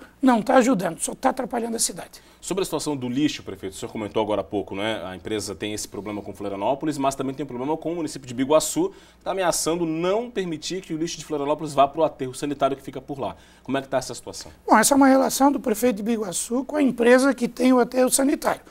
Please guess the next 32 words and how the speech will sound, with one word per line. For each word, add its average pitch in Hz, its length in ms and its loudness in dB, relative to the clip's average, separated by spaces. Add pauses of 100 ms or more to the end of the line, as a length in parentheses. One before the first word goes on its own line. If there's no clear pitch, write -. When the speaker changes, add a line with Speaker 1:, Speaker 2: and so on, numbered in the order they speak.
(240)
Speaker 1:
O 381 120 4
que 440 100 4
eu 277 100 10
acho 262 280 8
estranho 285 520 4 (440)
é 247 60 8
o 262 40 6
prefeito 247 500 2
de 226 60 0
Biguaçu, 269 540 6
correligionário 254 960 8
do 208 100 4
ex-prefeito 247 560 2
César 262 300 2
Souza, 349 440 4 (320)
não 381 140 -2
ter 320 160 6
tratado 285 600 8
com 285 260 8
ele 392 260 6 (300)
durante 349 420 8
todos 370 460 10
esses 339 220 4
anos 427 140 2
do 392 100 6
governo. 370 420 8 (280)
Daí 320 140 8
muda 285 360 10
a - 20 8
prefeitura 262 600 2
de 247 100 4
Florianópolis, 302 840 4